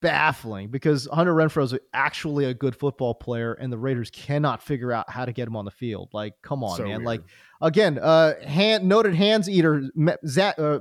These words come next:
Speaker 1: uh, you know, uh, what's his name? Uh, uh, Matt Collins <laughs> was playing, w-, like,
Speaker 2: Matt Collins.
Speaker 1: ninety-six percent of, Matt Collins playing ninety-six percent of the snaps.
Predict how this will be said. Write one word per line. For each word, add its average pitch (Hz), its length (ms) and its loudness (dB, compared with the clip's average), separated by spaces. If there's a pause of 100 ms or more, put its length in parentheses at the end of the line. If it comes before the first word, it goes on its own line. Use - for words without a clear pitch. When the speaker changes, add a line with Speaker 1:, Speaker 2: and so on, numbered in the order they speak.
(140)
Speaker 1:
uh, 143 280 -2
you 151 120 -4
know, 120 180 -2
uh, 123 200 -4
what's 156 180 -2
his 131 120 -10
name? 120 200 -4
Uh, 117 180 -4 (500)
uh, 131 180 -4 (200)
Matt 202 260 0
Collins 185 680 2
<laughs> - 80 -4
was - 680 2 (320)
playing, 226 480 4
w-, 180 220 -4 (120)
like, 202 300 2
Speaker 2:
Matt 233 320 2
Collins. - 20 2 (200)
Speaker 1:
ninety-six 110 240 0
percent 311 420 2
of, 285 160 -2
Matt 285 260 2
Collins 285 300 2
playing 208 260 0
ninety-six 311 520 0
percent 277 320 -4
of 285 60 -6
the 294 100 -4
snaps. 320 480 -2